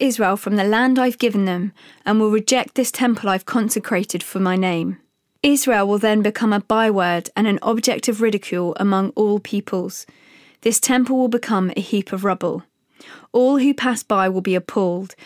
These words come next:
and will scoff and say, 'Why has the Lord done such a thing to this land and to this temple?' People will answer, 'Because they have forsaken the Lord their God,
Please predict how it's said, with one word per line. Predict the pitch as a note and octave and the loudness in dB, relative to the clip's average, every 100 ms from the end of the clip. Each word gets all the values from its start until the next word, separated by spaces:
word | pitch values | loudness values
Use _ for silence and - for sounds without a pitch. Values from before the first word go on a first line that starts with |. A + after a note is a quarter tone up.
| - - | -10 -2
and | G#3 | 0
will | G3+ | 0
scoff | - - A#3 A3 - | -2 0 0 -2 -4
and | A3 G#3 | -2 0
say, | - F#3+ F3+ F#3+ _ - _ | -2 -2 -4 -10 _ -20 _
'Why | - A#3 B3+ | 0 2 4
has | C4 | 2
the | - | 2
Lord | B3 A3+ G3 F#3 | 2 2 2 0
done | F#3 F#3+ | 0 0
such | - A3 - | 0 -2 -2
a | |
thing | A#3+ B3+ A3 | -2 0 0
to | G3 | -2
this | F#3 F#3 | -6 -4
land | F#3+ F3 E3+ E3+ - | -2 0 -2 -6 -4
and | F#3+ | -4
to | - | -4
this | F#3+ F#3+ | -4 -6
temple?' | - G3 G3 F3+ F#3 - _ _ _ _ _ _ - - - | -4 -4 -4 -6 -8 -12 _ _ _ _ _ _ -20 -20 -6
People | - C#4 D4+ | 0 0 2
will | C#4 C#4 | 2 0
answer, | - A3 - - F3 F#3+ - _ _ _ _ - | 0 -2 -2 -4 -4 -8 -14 _ _ _ _ -2
'Because | A3 - C#4+ | -2 2 0
they | C#4 C4 | 2 2
have | A#3+ | 0
forsaken | - G#3+ - B3 A#3+ G#3+ | -2 -4 0 0 0 0
the | G3 | 0
Lord | G3 G3+ G#3 G3+ | 2 2 0 0
their | F#3+ F#3+ | -2 -2
God, | F#3+ F3 E3 | -2 -2 -4